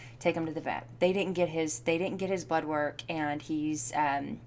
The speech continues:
he was twelve years old. He hadn't been to the vet in eight years. Um, and he started really starting to decline. So then they rush him to the vet. And, and, and unfortunately, at that point, just like Pooh Bear,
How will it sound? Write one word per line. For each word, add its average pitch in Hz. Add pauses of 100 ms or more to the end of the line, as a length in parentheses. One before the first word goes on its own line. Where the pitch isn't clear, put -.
(120)
he 156
was 147
twelve 165
years 165
old. 190
He 180
hadn't 156
been 156
to -
the 151
vet 156
in 156
eight 139
years. 202 (460)
Um, 160
and 156
he -
started 160 (360)
really 165
starting 156
to -
decline. 190
So 156
then 190
they 165
rush 147
him 151
to 151
the 147
vet. 147
And, 156
and, 160
and 156
unfortunately, 185
at 170
that 214
point, 165 (520)
just 180
like 220
Pooh 320
Bear, 175